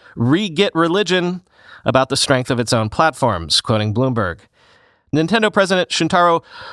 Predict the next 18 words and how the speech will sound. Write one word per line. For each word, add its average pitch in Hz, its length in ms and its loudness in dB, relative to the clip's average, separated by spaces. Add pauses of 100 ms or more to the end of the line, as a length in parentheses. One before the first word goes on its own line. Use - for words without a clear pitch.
Furukawa 190 800 0 (260)
proclaimed 143 540 0
two 175 140 0
years 156 220 0
ago 147 360 2
that 135 240 0
smartphone 175 560 2
games 170 200 0
would 160 120 -2
be 165 180 0
a 160 140 0
one 214 260 0
billion 214 260 0
dollar 202 220 2
business 190 400 -2
with 170 220 -2
growth 170 300 0
potential, 175 580 0